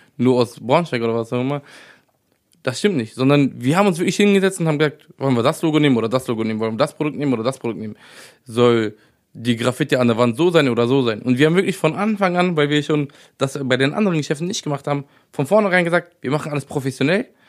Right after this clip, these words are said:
wir machen alles straight, wir machen alles das so, wie wir wollen.“ Wenn's irgendwie nicht ge-, nicht passt, vom Logo her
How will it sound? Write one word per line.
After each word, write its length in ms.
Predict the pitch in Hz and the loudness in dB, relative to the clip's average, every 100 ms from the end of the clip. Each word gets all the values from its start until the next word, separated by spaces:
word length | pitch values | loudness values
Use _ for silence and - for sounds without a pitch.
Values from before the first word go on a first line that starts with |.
| _ _ | _ _
wir 100 | 123 | 0
machen 280 | 139 135 143 | 2 0 -2
alles 320 | 127 117 - | -2 -2 -4
straight, 420 | - 175 208 - | -2 0 0 -2
wir 80 | 135 | -2
machen 240 | 151 143 165 | -2 -4 -4
alles 380 | 190 190 - _ | -2 -2 -6 _
das 360 | 240 - - _ | -8 -8 -14 _
so, 240 | 165 247 | -2 0
wie 100 | 208 | 2
wir 140 | 220 202 | 2 2
wollen.“ 280 | 139 110 - _ | 2 -2 -12 _
Wenn's 180 | 175 190 | -4 -2
irgendwie 240 | 220 196 | -2 0
nicht 280 | 196 185 - | -2 -2 -4
ge-, 100 | 131 - _ _ | -12 -14 _ _
nicht 280 | 135 135 - | -2 -2 0
passt, 220 | 202 - | -2 0
vom 160 | 120 | -2
Logo 200 | 131 175 | 0 0
her 260 | 170 160 | 2 2